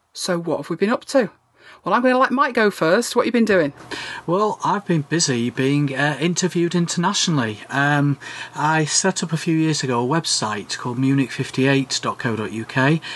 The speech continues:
Speaker 2: uh, which was, uh, dedicated to the people who died in the Munich air crash that involved the Manchester United team. And I also set one up called Duncan Edwards dot co dot U K, which was dedicated to Duncan Edwards,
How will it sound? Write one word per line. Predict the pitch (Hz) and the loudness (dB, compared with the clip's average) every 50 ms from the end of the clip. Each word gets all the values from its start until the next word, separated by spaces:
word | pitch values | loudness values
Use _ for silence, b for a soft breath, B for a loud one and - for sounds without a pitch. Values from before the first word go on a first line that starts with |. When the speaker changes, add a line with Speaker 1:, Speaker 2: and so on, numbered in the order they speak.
| B B B B - | B B B B -6
Speaker 2:
uh, | - 107 117 117 117 | -2 0 0 0 0
which | 117 127 139 - - - - | 0 -2 -2 -2 -4 -4 -4
was, | 127 117 110 - | -2 -4 -2 -2
uh, | 127 120 120 | 0 0 -2
dedicated | 117 - 139 131 139 131 - - 135 123 120 - - 127 - | 0 0 0 0 0 0 0 0 0 0 0 -2 -4 -6 -6
to | - - - 117 | -6 -6 -4 -4
the | 117 120 117 117 117 113 - | -2 -2 -2 -2 -2 -4 -6
people | - 139 131 123 - 127 120 | -2 -2 -2 -2 -2 -2 0
who | 123 117 | 0 0
died | - 127 117 117 117 113 | 0 0 0 0 0 0
in | 120 120 113 | -2 -2 -2
the | 117 117 117 117 | -2 -2 -2 -2
Munich | 117 117 120 113 120 120 - | 0 -2 -2 -2 -2 -2 0
air | 147 143 139 135 | 2 2 2 2
crash | - - 113 104 - - - | -2 -4 -6 -4 -4 -6 -8
that | 110 - - | -8 -8 -8
involved | 123 110 101 117 117 113 107 - | -8 -6 -6 -4 -6 -6 -6 -6
the | - 113 110 110 | -6 -4 -4 -2
Manchester | 113 113 110 110 - - - - 127 | -2 -4 -4 -4 -6 -8 -6 -4 -2
United | 127 123 123 117 - 113 - | -2 0 -2 -2 -4 -6 -6
team. | - - 110 104 104 104 120 B B B B B B B B B B - | -4 -4 -4 -4 -6 -6 -8 B B B B B B B B B B -4
And | 117 120 | -2 0
I | 123 127 | 2 4
also | 135 151 160 156 - - 123 113 | 4 4 2 2 0 0 -2 -2
set | - - - 123 104 104 | -2 -2 -2 -2 -4 -4
one | 110 113 117 | -2 0 0
up | 131 139 - - - - | 0 0 -2 -4 -12 -12
called | - - 131 127 131 123 - | -8 -4 -2 -2 -2 -2 -2
Duncan | - 131 123 - - 147 | -2 -2 -2 0 0 2
Edwards | 156 160 - 139 123 117 - - | 2 2 2 -2 -4 -2 -4 -6
dot | - 113 87 | -6 -6 -8
co | - - 113 | -6 -8 -8
dot | 107 113 113 98 | -6 -6 -8 -6
U | 110 113 | -8 -8
K, | 110 - - 117 110 107 104 B B B B B B B | -8 -6 -6 -6 -6 -6 -8 B B B B B B B
which | B 127 120 - - | B -4 -4 -2 -2
was | 123 - | -4 -4
dedicated | - - 123 117 113 - 131 123 117 117 - 127 113 - - | -2 -2 -2 -2 -2 0 0 0 0 0 -2 -4 -4 -4 -4
to | - - 123 117 | -2 0 0 0
Duncan | - - 120 117 - 135 | 0 -2 -4 -2 2 4
Edwards, | 147 156 143 - 117 98 92 - - - - - | 4 4 4 2 0 0 0 0 0 0 0 -2